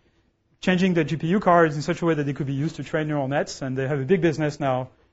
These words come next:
essentially supplying the weapons for the A I, uh, battles. Um, uh, all of the companies I know of train their neural nets on racks filled with G P Us.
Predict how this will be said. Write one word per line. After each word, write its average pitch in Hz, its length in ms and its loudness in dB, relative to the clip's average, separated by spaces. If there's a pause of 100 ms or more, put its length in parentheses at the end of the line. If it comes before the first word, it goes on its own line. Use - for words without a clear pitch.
(140)
essentially 147 380 -4
supplying 147 460 -4
the 143 80 -2
weapons 147 460 -4
for 135 160 -8
the 131 200 -8
A 127 120 -4
I, 127 280 -4 (480)
uh, 117 260 -10 (220)
battles. 135 480 -6 (580)
Um, 120 500 -8 (500)
uh, 127 280 -8
all 165 220 4
of 160 80 -2
the 147 180 2
companies 151 360 -6
I 135 80 0
know 143 160 -4
of 185 320 -4
train 147 260 -4
their 143 140 -4
neural 135 180 -6
nets 143 320 -6
on 123 420 -8 (680)
racks 131 440 -4
filled 139 380 -6
with 131 180 -6
G 139 120 -10
P 120 180 -10
Us. 113 220 -18